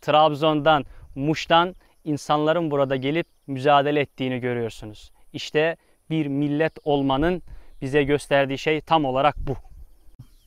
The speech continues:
İsmailoğlu Ali, Gönen. Mustafaoğlu Mehmet, Onbaşı, Gemlik. Mustafaoğlu İbrahim,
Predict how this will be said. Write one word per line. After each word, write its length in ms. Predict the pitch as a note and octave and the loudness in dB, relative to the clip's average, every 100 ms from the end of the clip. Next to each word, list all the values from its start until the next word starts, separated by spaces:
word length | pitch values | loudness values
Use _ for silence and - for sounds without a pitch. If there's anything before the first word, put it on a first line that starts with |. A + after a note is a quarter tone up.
| _ | _
İsmailoğlu 760 | - - C#3+ E3 E3+ D3 D3 D#3+ | -20 -14 -8 -8 -6 -10 -10 -10
Ali, 240 | C3+ C#3 - _ _ _ _ _ _ _ | -12 -12 -18 _ _ _ _ _ _ _
Gönen. 320 | - C3+ A#2 _ _ _ _ _ _ _ _ _ _ _ _ _ | -14 -12 -12 _ _ _ _ _ _ _ _ _ _ _ _ _
Mustafaoğlu 720 | C3 - D3 C3+ E3 C#3+ C#3+ C#3+ | -20 -16 -12 -10 -8 -8 -8 -8
Mehmet, 380 | C3 C3 C#3 - _ _ _ - | -10 -10 -12 -12 _ _ _ -16
Onbaşı, 520 | C3 C3 A#2+ - - - - - | -12 -10 -10 -12 -20 -20 -20 -20
Gemlik. 480 | B2+ B2 A#2 G#2 - - - _ - _ - _ _ _ _ _ _ _ _ _ _ _ | -12 -12 -12 -18 -20 -20 -20 _ -20 _ -20 _ _ _ _ _ _ _ _ _ _ _
Mustafaoğlu 600 | C#3+ - E3 G3+ F3+ F3+ | -20 -12 -10 -6 -6 -6
İbrahim, 560 | F#3 C#3+ D3+ D3 D#3+ | -8 -2 0 0 -2